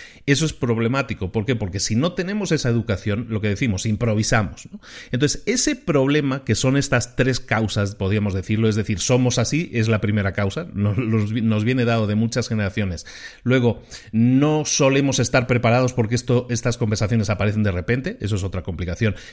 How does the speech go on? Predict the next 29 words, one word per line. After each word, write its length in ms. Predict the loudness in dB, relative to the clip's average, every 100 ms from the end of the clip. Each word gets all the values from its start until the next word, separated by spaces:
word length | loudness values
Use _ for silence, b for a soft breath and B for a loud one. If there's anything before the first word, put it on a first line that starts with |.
| 0
Y 100 | 4
una 160 | 4
tercera 320 | 2 2 0 2
complicación 600 | 0 0 0 2 2 2
es 140 | 2
que 200 | 0 -2 B B
no 280 | 2 2 2
tenemos 420 | 2 2 0 2
modelos 680 | 4 4 4 4 4 2 2
de 140 | -2
cómo 300 | 0 2 2
llevar 340 | 4 4 2
a 100 | 2
cabo 240 | 0 -2 0
una 220 | 0 -2
conversación 640 | -2 -2 -4 -6 -2 -2
efectiva, 600 | -4 -8 -4 0 0 -2 B B -6
pues 160 | 0
eso 240 | 0 0 0
también 560 | 0 2 4 4 2
es 180 | 0 -6
el 120 | -8
gran 220 | -6 -8
problema, 420 | -10 -14 -14 -12 -6
¿no? 160 | -4
Entonces, 320 | 0 0 0
todo 240 | 0 2 0
esto 260 | -2 -2
sumado 720 | -2 2 2 4 4 2 -2